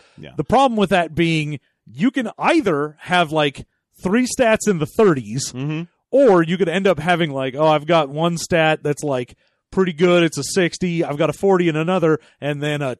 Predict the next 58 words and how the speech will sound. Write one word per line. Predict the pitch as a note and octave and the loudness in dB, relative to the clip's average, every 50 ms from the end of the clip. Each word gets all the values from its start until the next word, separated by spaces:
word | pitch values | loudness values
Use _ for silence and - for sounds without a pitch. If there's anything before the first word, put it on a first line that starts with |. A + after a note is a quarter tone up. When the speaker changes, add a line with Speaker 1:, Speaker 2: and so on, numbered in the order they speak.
| _ _ | _ _
Speaker 2:
two | - - - D#4 F#4+ G4 F#4+ G4 G4+ G4+ G4 | -6 0 4 6 6 8 8 6 6 4 4
in | G4 | 2
a | G4 D#4+ | 0 0
different | - C4+ D4+ - - G#3 - - | 0 0 0 2 2 0 -2 -2
stat." | - - - G#3 F3 D#3 C#3 - | -4 -6 -4 -2 -2 0 -2 -2
Speaker 1:
Well, | - D3 | -2 -2
I | C#3+ | -2
Speaker 2:
I | |
Speaker 1:
mean, | B2+ A2+ | -2 -2
Speaker 2:
just | - B2+ C3 | -2 -2 -4
Speaker 1:
that, | B2 G#2+ E2+ | -4 -6 -4
that, | |
that | C3+ C#3 C3 | -4 -4 -4
adds | A2+ F#2 G#2 | -4 -6 -8
up | G2 - | -12 -12
to | G#2+ F#2+ | -10 -8
a | |
hundred | G2+ A#2+ A2+ F#2 E2 F2 | -6 -6 -6 -8 -10 -12
and | F#2 | -12
two, | - C#3+ B2+ F2+ F2 | -10 -8 -8 -8 -8
but | E2 F#2 F2 - | -10 -14 -14 -16
still. | - - C3+ G2+ E2 E2+ - _ | -12 -10 -10 -10 -10 -12 -20 _
Speaker 2:
Yeah, | - A#2+ F3+ C#4 - - - _ _ - | -8 -4 -4 -4 -4 -4 -8 _ _ -14
and | D3 D#3 E3+ | -10 -8 -6
that's | F3 E3+ - | -6 -4 -2
why | - F#3+ F3+ | 0 2 2
you | G3 G3+ | 2 2
can't | - G#3+ G#3+ A3 A3 | 2 0 -2 0 0
re-roll | A3 A3+ F#3+ A#3 E4+ E4+ | 0 2 4 4 4 4
Speaker 1:
Oh, | G3+ | 2
Speaker 2:
it. | D3 | 2
Speaker 1:
you're | C#3 C#3 | 0 0
right. | D3 A#2+ G2 | -2 -2 -4
You're | F#2+ A2 | -4 -6
absolutely | B2 B2+ B2 D3+ D3 C3+ B2+ | -6 -6 -6 -4 -4 -2 -4
right. | G2+ F#2 F#2 | -4 -4 -6
Yeah, | G#2+ A#2+ G2 | -6 -6 -4
he's, | F#2+ C3 C3 - - | -4 -6 -6 -8 -8
he's, | B2 C#3 C3 B2+ | -10 -10 -10 -8
you | C#3+ D3+ C#3 | -8 -8 -6
can | D3 C#3 C#3 C#3 | -6 -6 -6 -6
easily | E3 F#3 F3+ G#3 G#3+ G3+ | -8 -8 -4 -4 -2 0
make | G3 G3 F3 F#3 | 0 -2 -2 -4
a | |
character | F3 - F3 D#3 D3+ C#3 D3 | -4 -2 -2 -2 -2 -4 -6
that | C#3 C3+ - | -8 -8 -8
sucks | - - C#3 B2 - - | -6 -4 -4 -4 -4 -6
balls. | A#2+ A2+ F#2+ D#2+ D#2+ - - - _ _ _ _ _ - | -6 -6 -6 -6 -10 -18 -20 -20 _ _ _ _ _ -10
Speaker 2:
Yeah. | C#3+ C3 - - _ | -8 -8 -10 -8 _
Speaker 1:
That's | - - - D4+ | -4 -2 -2 -2
a, | B3+ | -4
that's | G3+ A#3 B3 - E4+ | -4 -4 -2 -2 -2
not | C#4+ | -2
a | - | -2
problem, | - G#3 G#3 G3 D#3+ D3 C3+ | 0 0 0 0 -2 -2 -2
though, | B2+ A#2+ | -4 -4
because | A#2 A#2+ - C#3+ C3 - | -4 -4 -4 -6 -6 -6
he | - - G3 G#3 G3+ F#3 C3 B2 G#2 - | -6 -4 -4 -2 -2 -2 -4 -4 -6 -10